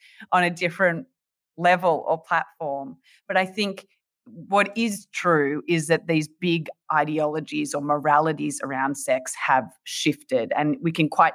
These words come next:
easily bucket them into that early days when this idea, which still holds for some people, this significance view of sex, is that you only have sex with the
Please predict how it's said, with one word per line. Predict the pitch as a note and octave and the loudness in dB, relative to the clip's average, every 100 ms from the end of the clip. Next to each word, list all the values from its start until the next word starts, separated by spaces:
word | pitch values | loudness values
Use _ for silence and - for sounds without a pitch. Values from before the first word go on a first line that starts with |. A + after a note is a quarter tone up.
| - | 0
easily | F3 F3+ E3 D3 D3 | 0 0 0 0 0
bucket | C3+ C#3+ - - - | 0 0 0 -6 -6
them | D3 | -4
into | C#3+ C#3+ C#3 - C#3+ C#3 C#3 _ - | -2 -4 -4 -4 -4 -4 -8 _ 0
that | D3 - - - - | 0 0 -6 -18 2
early | F3+ F3+ F#3+ F3 | 6 6 6 6
days | D#3+ E3+ E3 E3 | 6 4 2 0
when | D#3+ D#3 D3+ _ _ | -2 -2 -4 _ _
this | D#3+ D#3 - _ D#3 | -10 -10 -12 _ -10
idea, | D3+ - D#3+ D3+ D3+ | -10 -4 0 2 2
which | G#3+ - | -2 -8
still | - - B3+ D4+ | -10 2 4 4
holds | D4 F#3 A3 - | 4 2 2 -2
for | F3 | -4
some | E3 D3+ | -2 -2
people, | C3+ D3+ C3+ | -4 -8 -8
this | D3+ D3+ | -8 -8
significance | - D#3+ E3 E3 F3 D#3+ - | -8 -4 -4 -4 -6 -8 -8
view | - D3 | -8 -6
of | C#3 - | -4 -4
sex, | - - - - - | 2 4 2 0 -6
is | D3+ C#3+ - | -4 -4 -2
that | D3 C#3 - - - | 0 0 -2 -16 -8
you | E3+ | 0
only | D#3 D#3 | 2 2
have | D#3+ D3 | 2 0
sex | - D3+ - | -2 -4 -4
with | D#3 - | -8 0
the | D3+ D3 | 0 0